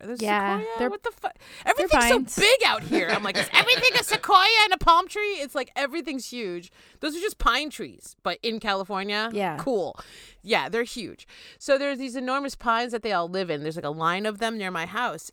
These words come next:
Speaker 1: And, um, the woman who lives near the complex, who I talk to because people are actually nice here to their neighbors and talk to each other,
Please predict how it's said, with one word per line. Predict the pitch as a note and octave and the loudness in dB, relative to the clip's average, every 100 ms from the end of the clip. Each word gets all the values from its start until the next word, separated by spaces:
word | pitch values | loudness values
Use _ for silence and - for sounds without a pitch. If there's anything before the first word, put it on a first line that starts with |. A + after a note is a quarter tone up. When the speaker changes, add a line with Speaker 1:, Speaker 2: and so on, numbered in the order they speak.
| _ | _
Speaker 1:
And, | G3 F#3 F3 F3+ | -6 -4 -6 -6
um, | F#3 F3 D#3 - _ - - | -4 -4 -6 -14 _ -20 -6
the | A3 | -2
woman | A3 A3+ A#3 | 0 -2 -2
who | A3+ | -2
lives | F#3+ G#3 A3 | -2 -4 -4
near | G3 | -4
the | E3 - - | -4 -6 -10
complex, | - F#3+ G3 D#3+ C3 - | -8 -8 -8 -10 -10 -14
who | F3 | -16
I | |
talk | F3 D#3 D#3+ | -10 -10 -10
to | F3+ | -14
because | D#3+ E3 D3+ | -14 -14 -16
people | - - E3 | -14 -6 -4
are | |
actually | C#3+ - D3+ | -4 -8 -10
nice | D3 D#3 - | -8 -8 -8
here | E3+ E3 | -8 -8
to | - E3+ | -10 -10
their | E3+ | -8
neighbors | E3+ F3 F3+ | -8 -8 -10
and | D#3+ | -10
talk | D#3 D3 | -10 -10
to | G#3+ | -10
each | G#3 | -6
other, | B3 D4 | -4 -4